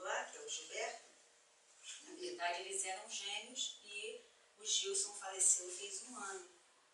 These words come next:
Então, ele nos ajuda lá na outra parte, lá em cima, e o Gilberto tá aqui embaixo, botando a gente pra trabalhar. E se dá bobeira com ele, ele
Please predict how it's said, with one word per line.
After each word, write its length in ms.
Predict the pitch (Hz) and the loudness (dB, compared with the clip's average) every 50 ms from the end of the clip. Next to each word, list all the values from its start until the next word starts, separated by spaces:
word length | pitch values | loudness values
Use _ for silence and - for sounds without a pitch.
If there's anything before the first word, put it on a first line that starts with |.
| - | -20
Então, 220 | - - 185 185 190 | -10 -6 -2 -2 -2
ele 180 | 185 370 180 | -2 -2 -2
nos 180 | 349 185 370 - | 0 2 2 2
ajuda 580 | - 156 - - - - 440 - 320 320 285 - | 2 4 4 4 4 4 2 0 0 0 2 4
lá 200 | 220 220 214 - | 4 4 4 4
na 200 | - - 339 - | 4 0 0 0
outra 300 | - - 359 - - - - - | 0 0 -2 -2 -4 -6 -6 -8
parte, 500 | - - - - - - - - - - | -8 -2 2 4 4 4 2 0 -6 -8
lá 80 | - 320 | -12 -12
em 80 | 320 | -4
cima, 760 | - - - - - - 370 - 254 320 349 359 359 359 359 349 - - - - - 392 392 | 2 4 4 4 2 0 -4 -2 0 0 2 4 4 4 2 0 -4 -12 -20 -20 -20 -18 -14
e 120 | 392 403 | -10 -8
o 120 | 392 381 - | -6 -4 -4
Gilberto 520 | 403 427 392 - - - - - - - | -4 -4 -4 0 4 4 4 4 4 2
tá 80 | - - | -2 -4
aqui 160 | - - - | -4 -4 -8
embaixo, 540 | - - 339 - - - - - - - - | -8 -2 0 0 0 2 0 0 0 -2 -6
botando 420 | 370 - 508 554 - 440 427 370 381 | -6 -6 -4 0 2 2 4 4 2
a 40 | |
gente 240 | 381 359 381 370 359 | 2 2 2 2 2
pra 140 | 359 349 349 | 0 -4 -6
trabalhar. 440 | 359 349 359 381 381 370 370 - - - - - - - - - - - - - - - | -6 -4 -2 -2 -2 -2 -4 -8 -12 -18 -20 -20 -20 -20 -20 -20 -20 -20 -20 -20 -20 -12
E 240 | - 370 359 370 | -4 -2 8 10
se 320 | - - - - 302 311 320 | 10 10 10 8 2 0 0
dá 240 | 320 311 311 311 - | 2 4 6 6 6
bobeira 420 | - 539 - - 254 320 311 320 320 - | 4 2 2 6 6 8 8 6 6 2
com 180 | 320 - 254 - | 0 -2 0 0
ele, 400 | 320 359 359 349 - 269 262 254 | 0 0 0 0 0 0 0 0
ele 240 | 214 - - - | -2 -2 -4 -8